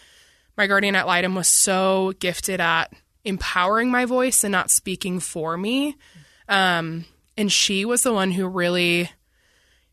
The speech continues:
kind of just came in and was like, "No, like, you're smart, advocate for yourself."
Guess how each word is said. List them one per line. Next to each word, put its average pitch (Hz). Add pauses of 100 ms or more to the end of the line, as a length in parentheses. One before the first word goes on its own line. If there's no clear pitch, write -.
(100)
kind 233
of 339
just 330
came 214
in 214
and 190
was 170
like, 165 (540)
"No, 269
like, 196
you're 240
smart, 208 (320)
advocate 254
for 165
yourself." -